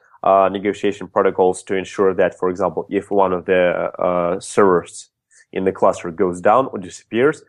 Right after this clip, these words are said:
especially if it's a master, that the entire cluster will survive. And what they actually did is, like,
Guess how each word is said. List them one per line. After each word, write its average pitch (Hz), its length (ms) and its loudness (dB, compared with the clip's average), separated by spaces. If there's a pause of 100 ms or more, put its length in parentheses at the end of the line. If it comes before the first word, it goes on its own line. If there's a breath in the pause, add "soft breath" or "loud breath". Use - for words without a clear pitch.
(160)
especially - 380 -4
if 87 100 -6
it's 90 160 -10
a 90 100 -4
master, 113 560 0 (160 soft breath)
that 92 160 2
the 98 60 -6
entire 92 300 -4
cluster 98 340 -2
will 90 80 -4
survive. 85 460 -6 (460)
And 101 160 0
what 101 120 2
they 98 100 4
actually 92 360 0
did 131 200 2
is, 98 200 -4
like, 90 240 2